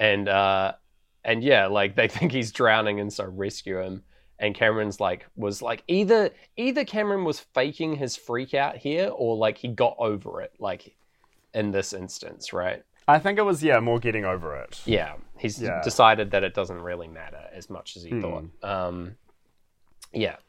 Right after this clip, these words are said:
Speaker 1: Uh,
Speaker 2: Yeah, Pink Floyd say the old man died when Cameron's alive, which, you know,
Speaker 1: Yeah.
Speaker 2: bit of an anti-sync, but Cameron is the old man of the <laughs> three of them 'cause he's twenty-nine.
Speaker 1: It's true,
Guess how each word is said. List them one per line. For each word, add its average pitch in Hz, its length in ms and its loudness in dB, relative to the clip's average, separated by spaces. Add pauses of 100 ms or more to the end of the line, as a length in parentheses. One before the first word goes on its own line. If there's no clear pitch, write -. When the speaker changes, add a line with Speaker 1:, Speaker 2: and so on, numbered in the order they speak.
(460)
Speaker 1:
Uh, 120 340 6
Speaker 2:
Yeah, 90 320 4 (180)
Pink 165 220 2
Floyd 165 240 6
say 143 240 2
the 123 140 2
old 117 260 2
man 104 240 -2
died 90 400 -2
when 87 160 -8
Cameron's 90 400 -8
alive, 78 560 -10
which, - 400 -14 (240)
you 175 100 -6
know, 95 220 -6 (200)
Speaker 1:
Yeah. 143 300 0
Speaker 2:
bit 175 100 4
of 156 60 4
an 127 80 2
anti-sync, 110 580 -4 (220)
but 113 160 -2
Cameron 139 300 0
is 131 140 0
the 123 120 2
old 123 220 2
man 127 240 -2
of 95 120 -6
the 117 80 -12
<laughs> - 80 -12 (160)
three - 80 10
of 120 60 6
them 113 160 0
'cause 110 140 -4
he's 101 140 -6
twenty-nine. 117 480 -2
Speaker 1:
It's - 120 -8
true, 117 500 4